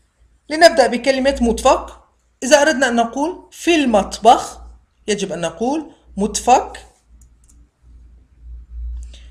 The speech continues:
نظرنا إلى آخر حرف، إنه كي. إنه من الأحرف الثمانية؟ نعم. ف، س، ت، ك، ك. إنه من فستق ششهاب، إذن أخذنا ت فورًا.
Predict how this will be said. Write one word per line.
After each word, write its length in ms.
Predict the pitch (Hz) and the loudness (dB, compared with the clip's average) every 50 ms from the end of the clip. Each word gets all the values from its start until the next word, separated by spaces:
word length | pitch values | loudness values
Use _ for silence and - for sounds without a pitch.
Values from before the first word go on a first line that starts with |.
| - - - | -12 -4 0
نظرنا 460 | 269 262 220 277 262 254 240 226 202 | 2 2 4 4 2 4 2 0 2
إلى 100 | 220 220 | 0 0
آخر 580 | - - 254 254 254 - 233 202 190 - - _ _ _ _ - | 0 2 2 2 2 0 -4 -4 -4 -6 -12 _ _ _ _ -14
حرف، 540 | - - 226 208 233 370 403 - - - - - - - _ _ _ - | -8 -2 2 2 2 2 2 -4 -8 -14 -16 -18 -20 -20 _ _ _ -4
إنه 580 | 202 196 190 185 185 226 262 302 294 - - - | -2 -2 -2 0 0 0 -2 -2 -6 -10 -14 -6
كي. 520 | - 320 294 240 170 147 - - - _ _ _ _ _ _ _ _ _ - - - - - - - - - | 0 2 4 4 2 0 -4 -14 -20 _ _ _ _ _ _ _ _ _ -20 -20 -18 -16 -16 -16 -14 -8 -2
إنه 260 | 247 254 262 277 302 | 2 2 4 4 4
من 60 | 294 277 | 4 2
الأحرف 400 | 269 262 - - 302 294 285 302 | 0 -2 -2 -2 -4 -4 -4 -4
الثمانية؟ 800 | - - - 277 277 277 269 269 269 285 320 359 359 - - - _ _ | -6 -2 -2 0 2 2 0 0 -2 -4 -6 -6 -8 -12 -20 -20 _ _
نعم. 420 | 247 269 254 214 160 - - - - - - _ _ - - - | -2 0 0 0 0 -2 -6 -12 -20 -20 -20 _ _ -20 -20 -10
ف، 100 | - - | -2 2
س، 240 | 247 208 185 190 - | 4 4 4 2 0
ت، 280 | 226 214 196 202 - 220 | 0 0 0 0 0 2
ك، 580 | 214 208 214 - - 240 226 196 - - - | 2 0 0 -2 0 2 2 2 2 -2 -8
ك. 420 | - 262 247 196 - - - - _ _ - 220 | -2 0 2 2 0 -2 -12 -18 _ _ -8 -4
إنه 220 | 220 226 226 247 | -2 -2 -2 -2
من 140 | 240 233 226 | -4 -4 -6
فستق 340 | - 247 240 - - 277 - | -8 -10 -10 -8 -8 -8 -8
ششهاب، 500 | - 208 196 - 202 190 214 262 285 - - - - _ - | -8 -12 -10 -6 -2 0 0 0 -2 -6 -16 -20 -20 _ -10
إذن 260 | 226 208 226 247 247 | -6 -2 -2 0 -2
أخذنا 640 | - 180 - - 208 196 196 202 226 254 - - - - - - - | -2 -6 -6 -4 -4 -4 -2 -2 -2 -2 -2 -8 -18 -20 -16 -4 2
ت 60 | 277 247 - 101 - - - - - | 4 4 4 2 -2 -10 -16 -8 -2
فورًا. 460 | 233 202 160 143 135 127 - - | -2 0 0 -2 -6 -10 -14 -18